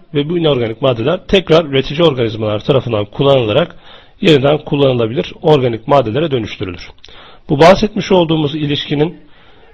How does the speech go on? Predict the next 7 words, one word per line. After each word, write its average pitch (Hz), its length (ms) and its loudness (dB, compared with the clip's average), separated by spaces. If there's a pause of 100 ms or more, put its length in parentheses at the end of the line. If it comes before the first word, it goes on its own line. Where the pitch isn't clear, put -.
e, 135 260 4
bir 175 100 4
örneğini 156 560 2 (380)
yan 170 220 4
tarafta 131 300 0
şekilde 139 400 -2
görmekteyiz. 110 580 -2